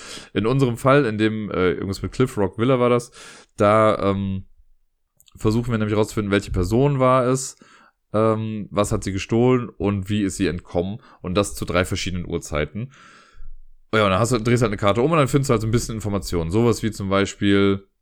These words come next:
keine Ahnung, äh, die Person, die was geklaut hat, ist über vierzig Jahre alt. So, dann guckst du die Leute an und denkst, ja, okay, der eine Typ ist klar unter vierzig, die eine Dame ist klar über vierzig. Was ist denn mit dem? Und dann hat man noch so ein kleines Begleitbuch, da kann man kurz reingucken, da steht dann das Alter zum Beispiel drauf. Also kann ich mir das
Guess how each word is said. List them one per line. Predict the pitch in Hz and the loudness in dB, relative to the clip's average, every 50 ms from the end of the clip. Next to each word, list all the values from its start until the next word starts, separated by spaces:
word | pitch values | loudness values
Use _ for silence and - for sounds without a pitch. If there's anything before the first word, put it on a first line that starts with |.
| _ _ _ - | _ _ _ -8
keine | - 92 87 82 | -4 -4 -2 -2
Ahnung, | 73 76 73 73 71 69 - - | -4 -4 -6 -6 -8 -10 -10 -8
äh, | - 90 92 92 92 90 | -4 -2 -2 0 -2 -2
die | - 101 | -4 -4
Person, | 95 110 107 107 123 139 | -2 0 2 2 2 2
die | 135 120 | 2 2
was | 110 101 - | 0 -2 -4
geklaut | - 92 - 110 110 104 | -4 0 2 2 2 2
hat, | 101 92 | 0 -2
ist | 92 | -2
über | 107 101 104 90 | -2 -2 -2 -2
vierzig | - 98 80 - - - | -2 -4 -4 -6 -8 -10
Jahre | 76 73 69 67 - | -10 -10 -10 -12 -14
alt. | - - - - _ _ _ | -16 -16 -18 -20 _ _ _
So, | _ 82 82 | _ -6 -6
dann | 80 78 78 | -4 -6 -8
guckst | 85 - - 110 101 - | -6 -4 -4 -2 -2 0
du | 101 | 2
die | 92 | 2
Leute | 95 104 110 113 | 2 2 2 2
an | |
und | 107 104 | 0 0
denkst, | 104 98 - | -2 -2 0
ja, | 92 85 | 0 0
okay, | 85 - - 110 110 107 | 0 2 2 4 4 4
der | 92 90 76 | 2 2 0
eine | 85 98 98 | 0 -2 -2
Typ | 95 107 95 | -2 -4 -6
ist | 87 - | -6 -8
klar | - - 101 92 85 | -4 -2 0 0 0
unter | 85 117 127 127 | 0 0 -2 -4
vierzig, | - - 120 113 - 117 - | -2 -2 -2 -2 -4 -6 -8
die | - - 76 - | -6 -6 -6 -4
eine | 80 82 82 | -4 -6 -4
Dame | 73 85 85 90 95 90 | 0 0 0 0 0 -2
ist | 82 - - - - | -4 -6 -12 -14 -4
klar | - 92 82 | -2 0 0
über | - 113 120 113 | 2 0 0 0
vierzig. | - 120 113 - 117 110 - - - - - - - | 0 -2 -2 0 -2 -4 -4 -8 -18 -20 -14 -6 -2
Was | 117 107 | -2 0
ist | - | 0
denn | - | 0
mit | 87 87 76 | -2 0 2
dem? | 107 123 | 2 2
Und | 123 | 4
dann | 104 104 | 2 0
hat | 98 | 0
man | 110 | 0
noch | 107 92 | -2 -4
so | 107 | -2
ein | 95 | -2
kleines | 107 104 107 - | 0 -2 -2 -2
Begleitbuch, | - 85 87 92 107 110 123 113 | -4 -2 2 2 2 2 2 -2
da | - 98 | -4 -4
kann | - 98 | -4 -4
man | 101 101 | -4 -4
kurz | 92 87 - 82 | -4 -4 -2 -2
reingucken, | 85 98 98 - 113 107 | -2 -2 -2 -4 -6 -6
da | 110 | -6
steht | 104 - 107 - 104 | -8 -6 -6 -4 -4
dann | 101 | -4
das | 104 101 - | -4 -2 -2
Alter | - 95 95 95 85 | -2 0 0 -2 -4
zum | - 82 73 | -6 -6 -6
Beispiel | 76 - - - | -6 -8 -8 -12
drauf. | - - 58 - - | -12 -10 -10 -8 -6
Also | - 87 104 | -6 -4 -4
kann | 98 - - 95 92 | -6 -4 -6 -6 -6
ich | 92 - | -6 -4
mir | 92 | -4
das | 85 90 87 - | -2 -2 -4 -4